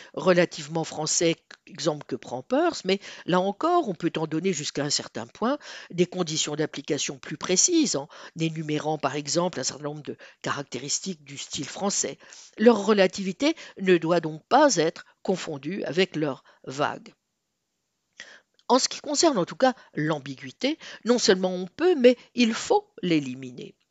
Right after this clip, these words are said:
Au passage, cela nous renseigne sur l'attitude de Peirce à l'égard, euh, du langage ordinaire, car de toute évidence, le langage est bien l'une des sources de l'ambiguïté, mais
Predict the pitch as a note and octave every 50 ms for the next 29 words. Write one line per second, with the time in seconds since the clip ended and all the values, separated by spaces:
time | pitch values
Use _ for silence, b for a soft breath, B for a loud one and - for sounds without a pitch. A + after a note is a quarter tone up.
0 | _ _ B B B B - A#3+ - A#3+ A#3+ - - F4+ F4 C#4+ - A3 A3 A3
1 | A3 G3 F#3+ F3 G3 G3+ - - B3 G#3+ - F3+ D3+ E3+ E3+ E3 - F3 - -
2 | D#3+ C3+ D3+ D#3+ - - A3 A3 - - D3 D3+ D3+ D3+ F3+ G3 G3+ G3 B B
3 | B B B - E3 D#3 D3 E3+ D#3 E3+ E3+ E3+ D#3+ F#3 F3+ E3 D#3+ D3 C#3 -
4 | - D3+ D3 C#3 - C#3 C3 - - A3+ A3+ A3+ A3 - A3+ G#3 - F#3 F#3+ E3
5 | F3 F#3 F#3 B3 D#4+ E4+ E4 - - - B B B B B B B B - F3
6 | E3+ E3+ F#3 G#3 A3 C#4 F4 F4+ D#4+ C4 F#3 D#3 D#3 D3+ C#3+ B2+ C3 D#3+ F#3 G3+
7 | F3+ E3+ F3+ G3 E3 D3+ C#3+ D3 D3 C3+ - - A3 B3+ B3+ - - - - -
8 | D#3+ D3+ C#3+ C3+ C#3+ C#3+ D3 D3 D3 F#3+ A3+ _ - D#4 C#4+ A#3 B3 C4 C4